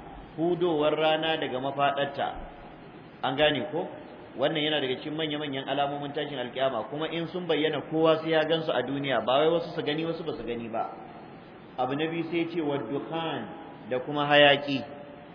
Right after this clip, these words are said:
Shi ma yana daga cikin alamomin tashin alkiyama, in ya bayyana kowa sai ya gan shi, ba wai wasu su gani wasu ba su gani ba. To kaga wannan hadisi yana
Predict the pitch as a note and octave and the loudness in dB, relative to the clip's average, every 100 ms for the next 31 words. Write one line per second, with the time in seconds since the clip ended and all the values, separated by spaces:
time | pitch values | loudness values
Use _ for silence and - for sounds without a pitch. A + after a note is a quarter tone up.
0 | - - - - D3+ D#3+ D#3+ E3+ D#3+ C3+ | -18 -18 -12 -2 0 4 6 8 6 6
1 | C3 - D#3 D3 D#3 D#3 D3+ D#3 D#3 D#3+ | 2 -2 -2 2 4 4 0 -2 2 2
2 | D3+ B2+ A#2 C3 C3 A#2 D3 E3 E3 D3 | 2 -2 2 2 2 0 -2 -2 2 2
3 | D#3 C#3 - D#3+ E3 D#3+ D#3+ D#3+ D#3+ D#3 | 0 -2 -2 2 4 2 2 4 4 4
4 | E3+ E3 C3+ A2+ - - - - G2+ B2 | 0 -2 -4 -8 -10 -14 -16 -12 0 2
5 | C#3 D#3+ E3 D#3+ D#3+ C#3 D3+ D#3+ D#3+ D#3 | 4 4 2 -2 -6 -4 -2 -2 -2 -2
6 | C#3 A2 A#2 A#2 A#2 A2+ - - - - | -8 -6 -8 -6 -4 -4 -6 -12 -16 -16
7 | - A#2 D3+ D#3+ E3+ G#3+ A3+ D#3+ C#3 D3 | -14 -6 -2 2 2 2 -2 -4 -4 -4
8 | D#3 - A2+ E3+ | -6 -6 -6 -4